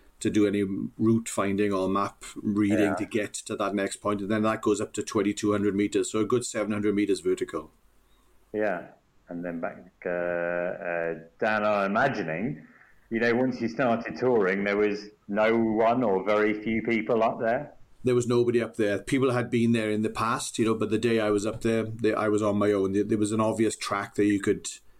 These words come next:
Speaker 1: uh, follow. Um, and it was a beautiful sunny day, so you, it, you had a real three sixty panorama.
Speaker 2: Right.
Speaker 1: And from the top of the mountain, the, the, all the areas you went to just flowed back down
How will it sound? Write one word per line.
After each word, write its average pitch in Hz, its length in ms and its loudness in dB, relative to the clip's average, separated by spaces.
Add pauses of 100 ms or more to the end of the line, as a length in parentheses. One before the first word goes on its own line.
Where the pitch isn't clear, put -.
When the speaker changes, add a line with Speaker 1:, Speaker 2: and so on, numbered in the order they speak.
(120)
Speaker 1:
uh, 101 260 0
follow. 120 500 0 (460)
Um, 101 320 0
and 101 100 2
it 98 80 4
was 104 140 0
a - 40 -10
beautiful 104 360 2
sunny 104 320 -2
day, 104 240 4
so 101 120 0
you, 101 240 2
it, 104 200 -2
you 104 160 0
had 104 160 0
a 101 60 2
real 104 280 4
three 104 280 0
sixty - 360 -6
panorama. 98 760 0 (280)
Speaker 2:
Right. 87 260 -4
Speaker 1:
And 101 320 -2
from 113 280 0
the 107 80 2
top - 280 -4
of 101 60 0
the 101 60 0
mountain, 101 400 0
the, 95 120 -4 (160)
the, 98 380 2 (100)
all 110 380 4
the 98 300 4
areas 98 320 2
you 92 100 -4
went 95 280 -2
to 95 180 0
just 95 260 -2 (220)
flowed 104 400 0
back 101 300 -4
down 101 320 -2